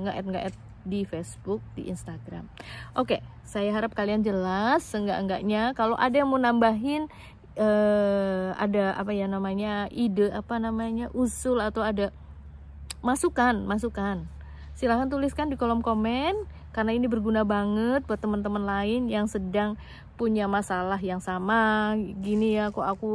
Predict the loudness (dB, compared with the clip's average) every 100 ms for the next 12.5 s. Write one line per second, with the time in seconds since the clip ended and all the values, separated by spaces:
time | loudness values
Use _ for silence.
0 | -2 -4 -4 -6 -8 -2 0 2 4 2
1 | 0 -6 -2 -4 -4 -16 -18 -4 2 4
2 | 4 4 2 2 4 4 4 2 4 4
3 | 2 0 0 -2 -2 -2 -2 -2 0 -2
4 | -2 -2 -2 -2 -2 -2 -2 0 0 0
5 | 0 -2 -2 0 0 0 -2 0 0 0
6 | -2 -2 0 0 -2 -2 0 0 0 0
7 | -4 -4 -4 -6 -20 -18 -6 -2 -2 -4
8 | -10 -20 -8 -4 0 -2 0 -2 -2 -4
9 | -6 -10 -12 -18 -16 -14 -14 -6 -2 0
10 | 0 0 2 4 2 2 -2 -2 -16 -6
11 | -4 0 0 -2 -2 0 2 0 -2 -2
12 | -2 -2 -2 0 0